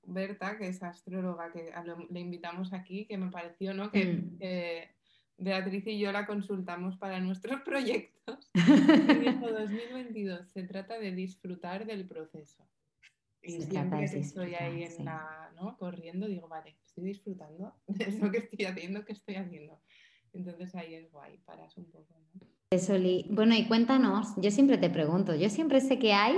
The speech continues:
Speaker 2: pero siempre te pregunto a ti, siempre te paso la pelota. ¿De qué vamos a hablar hoy, amiga?
Speaker 1: Pues vamos a hablar, eh, de experiencias nuestras con el yoga y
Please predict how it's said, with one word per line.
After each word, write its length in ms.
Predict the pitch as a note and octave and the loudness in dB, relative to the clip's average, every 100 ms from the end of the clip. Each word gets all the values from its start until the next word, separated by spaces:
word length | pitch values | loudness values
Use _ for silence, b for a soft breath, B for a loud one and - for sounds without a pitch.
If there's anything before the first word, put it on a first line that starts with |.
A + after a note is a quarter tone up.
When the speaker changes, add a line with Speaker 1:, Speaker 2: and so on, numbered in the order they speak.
| - | 4
Speaker 2:
pero 180 | A3 G3+ | 4 6
siempre 300 | - G#3 G#3+ | 6 4 4
te 100 | G#3+ | 4
pregunto 340 | F#3+ F3 F3+ | 4 4 4
a 140 | F3 E3+ | 4 4
ti, 180 | D3 C#3+ | 0 2
siempre 280 | G3+ F#3+ | 2 2
te 80 | G3 | 2
paso 260 | F3+ F3+ G#3+ | 2 2 4
la 160 | F#3 | 4
pelota. 460 | E3 D3+ D3 D3 B2+ | 4 0 2 0 2
¿De 140 | G3+ G#3 | 2 6
qué 80 | |
vamos 220 | A3+ C#4 C4+ | 6 6 6
a 80 | |
hablar 280 | G3+ D#3+ D#3 | 4 4 2
hoy, 160 | F#3 F#3 F#3+ - - _ _ _ | 2 0 -6 -14 -20 _ _ _
amiga? 720 | E3+ E3+ F3 F3 E3 - - - _ _ | 4 6 6 4 0 -4 -14 -20 _ _
Speaker 1:
Pues 140 | F#3 | -6
vamos 320 | F#3+ G3+ B3 B3+ | -4 -4 -6 -8
a 40 | |
hablar, 600 | A3 G#3 F3+ F#3 G3+ G#3+ - | -6 -2 -2 -2 -4 -8 -8
eh, 400 | F#3+ F#3 F3+ F3+ | -4 -2 -4 -6
de 80 | F3 | -10
experiencias 840 | - - F#3 F3+ F3 E3+ F#3+ F#3 | -12 -14 -10 -10 -10 -10 -8 -6
nuestras 600 | F#3+ G3+ F#3+ - G3+ B3 - | -4 -4 -8 -10 -10 -10 -12
con 180 | F3 | -14
el 140 | E3+ E3+ | -14 -10
yoga 420 | G3+ G#3 A3 A3+ | -6 -6 -8 -8
y 260 | F#3+ F3 | -8 -10